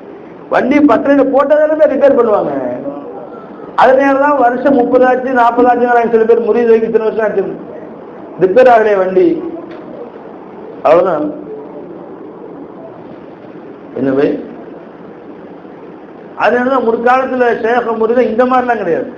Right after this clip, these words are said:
ஷேகோட கான் கான் காட்டுல வச்சிருப்பாங்க. முறிவு வாங்கணுமோ அங்கேயே கிடக்கணும், பத்து வருஷமோ பதினஞ்சு வருஷமோ.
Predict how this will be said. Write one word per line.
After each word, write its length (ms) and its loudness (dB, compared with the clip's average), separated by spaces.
ஷேகோட 520 2
கான் 340 -2
கான் 260 0
காட்டுல 280 0
வச்சிருப்பாங்க. 420 -2
முறிவு 320 2
வாங்கணுமோ 300 2
அங்கேயே 220 0
கிடக்கணும், 380 -4
பத்து 260 0
வருஷமோ 400 2
பதினஞ்சு 400 0
வருஷமோ. 380 2